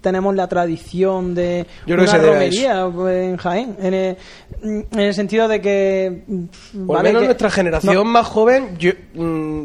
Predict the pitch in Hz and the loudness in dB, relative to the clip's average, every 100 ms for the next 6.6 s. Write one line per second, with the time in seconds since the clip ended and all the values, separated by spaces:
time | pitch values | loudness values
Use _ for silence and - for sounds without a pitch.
0 | - 165 180 226 269 254 185 156 175 190 | -4 -2 0 0 2 2 2 -2 0 -2
1 | 156 156 202 226 226 233 220 214 202 214 | 0 0 2 2 0 2 2 2 0 0
2 | - 214 220 214 180 - 196 202 190 190 | 0 2 2 2 -6 -4 -2 0 2 2
3 | 180 190 185 180 175 175 - - - - | 2 0 2 2 0 -2 -20 -20 -10 -2
4 | 170 - 185 180 175 170 165 160 156 160 | -2 2 0 2 2 2 0 -2 -4 -4
5 | - 165 175 170 165 160 156 160 156 156 | -4 -2 2 4 2 -2 -2 -2 0 -2
6 | 156 147 147 151 143 127 | -4 -4 -4 -4 -4 -6